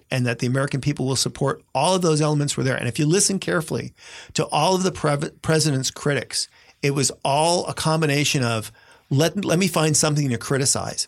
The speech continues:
because we can't agree with this president. It wasn't, none of them were actually be-, based on kind of a, a, a, a critique that there's something missing in this, in this strategy, because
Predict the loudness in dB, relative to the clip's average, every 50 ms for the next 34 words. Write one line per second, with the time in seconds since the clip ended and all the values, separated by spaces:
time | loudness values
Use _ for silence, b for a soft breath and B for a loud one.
0 | _ -6 -6 -2 0 0 0 0 0 -2 -2 -4 -4 -2 0 0 0 0 0 -2
1 | -2 0 0 0 0 0 0 -2 -4 -4 -2 -2 0 0 0 -2 -4 -6 -4 -2
2 | 0 2 2 2 0 -2 -6 B B B B B B B B 2 2 4 4 4
3 | 2 2 2 2 2 4 4 4 4 2 2 0 0 2 2 2 0 2 2 2
4 | 2 2 2 0 -2 -6 -6 -8 -16 _ _ _ _ -6 0 2 2 4 4 2
5 | 0 0 -2 -2 -2 -2 -2 -4 -6 -6 -4 -4 -2 -2 -4 -4 -4 -6 -8 _
6 | _ _ -4 -4 -4 -4 B B B B B B B B _ _ _ _ 0 0
7 | 0 0 0 -2 -4 -4 -2 -2 -2 0 2 2 0 0 0 0 0 0 0 2
8 | 2 2 2 2 2 2 2 2 2 4 4 4 4 4 2 2 0 0 -2 -2
9 | -4 -4 -2 -2 -2 -2 -4 _ _ -4 -2 -2 0 -2 -2 -2 -2 -2 -2 -4
10 | -6 -6 -2 -2 0 0 -2